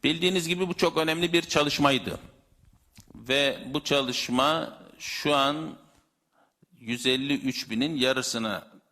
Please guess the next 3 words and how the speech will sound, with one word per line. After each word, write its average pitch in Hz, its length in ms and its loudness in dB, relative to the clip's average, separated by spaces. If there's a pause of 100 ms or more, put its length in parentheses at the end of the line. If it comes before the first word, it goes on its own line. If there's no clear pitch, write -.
(420)
yakını 120 840 0 (100)
tamamlandı. 110 760 -4 (1120)
Ve 131 540 -2